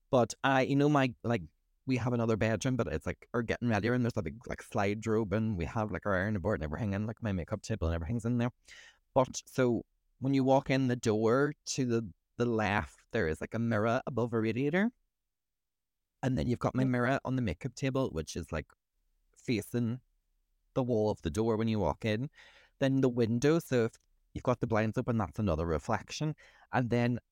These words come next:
Speaker 1: the actual wardrobe mirrors. So on each corner of that room, I have some form of a mirror or reflection. And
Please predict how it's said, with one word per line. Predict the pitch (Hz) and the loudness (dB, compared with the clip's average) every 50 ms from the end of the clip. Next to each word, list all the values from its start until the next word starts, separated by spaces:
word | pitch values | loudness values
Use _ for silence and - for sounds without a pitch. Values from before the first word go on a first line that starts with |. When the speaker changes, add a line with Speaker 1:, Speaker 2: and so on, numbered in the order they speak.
| _ _ _ _ - | _ _ _ _ -4
Speaker 1:
the | 135 123 127 | 0 2 2
actual | 117 117 - - - 127 123 123 110 80 - _ _ _ _ _ _ _ _ _ _ _ _ - | 2 2 0 -2 0 0 2 2 0 -2 -4 _ _ _ _ _ _ _ _ _ _ _ _ -10
wardrobe | - 143 131 120 127 127 117 117 113 120 117 - 123 123 123 110 - - | -8 -6 -4 0 2 2 4 4 2 2 0 0 2 2 0 -2 -4 -4
mirrors. | 120 131 127 117 117 120 143 170 175 - - - | -2 -2 0 2 2 4 4 2 0 -2 -2 0
So | 147 123 - | 0 0 2
on | - 123 - _ - | 0 -2 -4 _ -4
each | 151 160 165 - - - | -4 -4 -4 -6 -10 -10
corner | - - - 139 127 120 120 131 135 139 147 - | -8 -8 -6 -4 -2 0 0 2 2 2 2 2
of | - - 120 120 120 - - | 2 0 0 -2 -2 -2 -2
that | 117 113 - - | -2 -2 -2 -2
room, | - 110 104 113 120 113 123 139 147 139 - - | -6 -8 -4 -2 -2 -2 -2 -2 -2 -4 -4 -2
I | - 110 113 98 | -2 0 0 -2
have | - - - 117 110 101 104 123 120 - | -2 -4 -2 0 0 0 0 -2 -2 -6
some | - - 120 110 110 120 | -8 -6 -4 -4 -4 -4
form | - - 110 107 110 110 95 | -6 -2 -2 0 0 0 0
of | 78 76 | -2 -2
a | 123 113 | -2 -2
mirror | 113 117 110 98 101 117 | 0 0 2 2 2 0
or | 117 - - 117 104 92 | 0 0 0 0 0 0
reflection. | 82 73 - - - 85 73 - - - - 147 156 160 _ _ _ _ _ _ _ _ _ _ _ _ - - - - - - - | 0 -2 -4 -4 -4 -4 -4 -6 -10 -8 -8 -8 -8 -8 _ _ _ _ _ _ _ _ _ _ _ _ -20 -20 -20 -20 -20 -10 -4
And | - 120 120 120 123 - | 0 0 2 2 0 -4